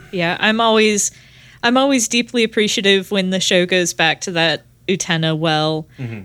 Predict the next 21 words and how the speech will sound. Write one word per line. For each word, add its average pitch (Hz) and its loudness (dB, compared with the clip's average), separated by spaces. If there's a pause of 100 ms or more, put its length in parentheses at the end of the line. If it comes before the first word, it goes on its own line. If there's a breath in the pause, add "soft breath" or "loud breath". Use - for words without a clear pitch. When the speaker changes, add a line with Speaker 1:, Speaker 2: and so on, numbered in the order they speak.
Speaker 1:
uh, 165 -2
with 190 -2
the, 165 2
the 185 0
shadow 165 0
play 165 -4
and 165 -6
stuff. 160 -2
Uh, 160 -2
it 175 -2
looked, 160 -4 (120)
uh, 160 -2
really, 165 2 (140)
really 180 2
good. 165 2
Very 165 0
shoujo 165 0
anime, 156 -4
A 156 -2
plus. 151 -4
Speaker 2:
Mm-hmm. 107 -8